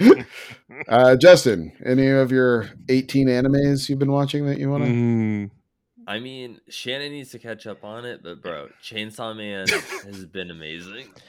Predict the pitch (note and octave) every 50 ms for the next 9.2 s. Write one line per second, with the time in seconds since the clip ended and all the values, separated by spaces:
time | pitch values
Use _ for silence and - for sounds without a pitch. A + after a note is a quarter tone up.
0 | - - - - - - - G2+ G2+ - A#2 C3 D3 D3+ - _ _ _ _ -
1 | D3+ D#3 D#3 D3+ D3 C#3 A#2+ - - D3+ D3 C#3 D3+ E3 D3 - - G#2 B2+ C3
2 | B2 A2+ - B2+ C3 C3+ C3+ B2+ - - C#3 B2+ B2+ A#2+ G#2 B2 A#2+ A#2 G#2+ A2+
3 | G#2+ G#2 G#2 G#2 G2+ G2 - A2+ G#2+ F#2+ G2+ - - _ _ - A#2 G#2+ G2+ A2+
4 | A2 F#2+ - G#2+ - - C3 A#2 A2 G2 - - G#2 - - A#2+ A2 - A2+ A2+
5 | A#2+ B2 C3+ C#3+ D#3 E3+ F3+ F3 - - - B2 A#2+ A2+ A2 G#2+ G#2+ - A2 A2
6 | G#2+ G#2+ G2+ - _ _ _ _ _ G#2 - D2 - - - - - - - -
7 | - - - _ _ _ _ A2 G#2+ F2+ F2 - _ _ - B2 C3+ C#3 C3 B2
8 | B2 A#2+ A#2 A#2 F#2+ F2 F2 F2+ F#2 G2+ G2+ _ _ - G2+ G#2 G#2+ G#2 A#2+ A#2
9 | A2+ A2 A2